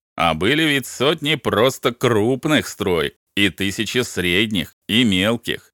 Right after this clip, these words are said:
задержка с вводом которых в эксплуатацию вела к гигантским потерям, которые вряд ли выдержало бы хоть одно государство мира, включая С Ш А. Только гигантские богатства С С С Р России могли выдержать такую разрушительную подрывную работу.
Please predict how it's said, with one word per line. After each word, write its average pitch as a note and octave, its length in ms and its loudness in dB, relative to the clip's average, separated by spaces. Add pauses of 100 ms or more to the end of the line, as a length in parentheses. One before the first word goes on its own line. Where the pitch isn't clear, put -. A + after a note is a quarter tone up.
задержка G2 640 2
с - 140 -12
вводом E2+ 460 0
которых F#2 400 0
в E2+ 60 -8
эксплуатацию E2+ 800 0
вела F2+ 320 2
к E2 80 -10
гигантским D3 880 0
потерям, F#2 600 0
которые F2 400 0
вряд E2+ 380 2
ли D#3 100 0
выдержало G2 520 2
бы F2 120 -4
хоть A#2+ 400 0
одно A2+ 360 2
государство G2+ 680 0
мира, F#2+ 260 0
включая F2+ 520 -2
С - 80 -10
Ш - 180 0
А. C2 180 -2 (540)
Только F2+ 420 0
гигантские F#2+ 680 0
богатства F#2 680 2
С F2 60 -8
С - 120 -14
С - 40 -8
Р F#2 200 0
России E2+ 760 -2
могли F#2+ 540 -2
выдержать F#2 720 0
такую G2 360 0
разрушительную F#2 840 -2
подрывную F#2 600 0
работу. F#2 540 -2